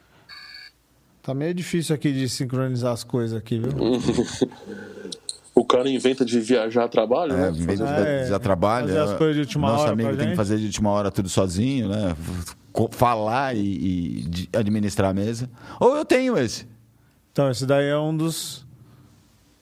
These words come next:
Speaker 3: É o Deora dois, esse?
Speaker 1: Esse é, Deora dois.
Speaker 3: Eu tenho esse.
Speaker 1: E ele, inclusive, parece que tem até, é, é, réplica real, né?
Speaker 3: É, esse carro não é um carro que existe, é realmente, ele não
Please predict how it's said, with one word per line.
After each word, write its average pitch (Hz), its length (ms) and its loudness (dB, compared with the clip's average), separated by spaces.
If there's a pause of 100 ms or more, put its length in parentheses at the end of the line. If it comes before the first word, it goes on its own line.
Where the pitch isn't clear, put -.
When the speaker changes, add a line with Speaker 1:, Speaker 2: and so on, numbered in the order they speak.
(600)
Speaker 3:
É 98 80 2
o 104 60 4
Deora 123 340 4
dois, 127 320 2
esse? 156 340 0 (200)
Speaker 1:
Esse 135 180 -2
é, 120 300 0
Deora 123 360 -4
dois. 120 200 0
Speaker 3:
Eu 135 80 2
tenho 156 320 2
esse. 107 280 -2 (680)
Speaker 1:
E 131 100 0
ele, 156 220 2
inclusive, 170 560 2
parece 208 320 0
que 233 100 0
tem 190 240 2
até, 196 540 2
é, 139 920 0
é, - 20 -2
réplica 160 400 0
real, 143 380 2
né? 135 220 -2 (1200)
Speaker 3:
É, 117 200 4
esse 117 200 -2
carro 135 340 2
não 127 220 0
é 131 40 -2
um 135 60 -2
carro 101 220 0
que 110 80 -2
existe, 110 360 -2
é 85 80 2
realmente, 87 520 -2
ele 80 160 -2
não 82 360 -4